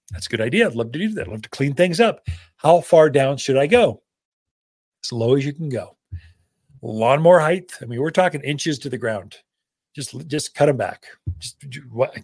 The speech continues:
just cut 'em right back. There's, it's a, a huge fudge factor, error factor. You can't make a mistake. Just get rid of all the, just clean it up at your leisure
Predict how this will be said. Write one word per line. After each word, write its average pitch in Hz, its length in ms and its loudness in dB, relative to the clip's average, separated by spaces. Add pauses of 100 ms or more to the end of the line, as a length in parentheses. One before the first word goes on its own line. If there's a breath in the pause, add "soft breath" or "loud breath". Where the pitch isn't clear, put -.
(140)
just - 360 -10
cut 185 180 6
'em 165 100 2
right 127 340 -2
back. - 360 -10 (340 soft breath)
There's, 135 280 -2
it's 143 240 -8
a, 104 100 -6 (240)
a 123 160 -8
huge 214 880 6 (440)
fudge 156 320 0
factor, - 440 -10
error 165 300 2
factor. 104 340 -10
You 156 140 -4
can't 165 380 -6
make 156 160 -6
a 139 40 -6
mistake. 120 400 -4
Just 226 240 -6 (520 loud breath)
get 170 180 -2
rid 147 180 -2
of 131 80 2
all 113 200 2
the, 123 280 2 (380)
just 214 180 -10
clean 247 200 -2
it 247 80 2
up - 280 2 (540)
at 160 160 -2
your 190 100 -4
leisure 175 360 -4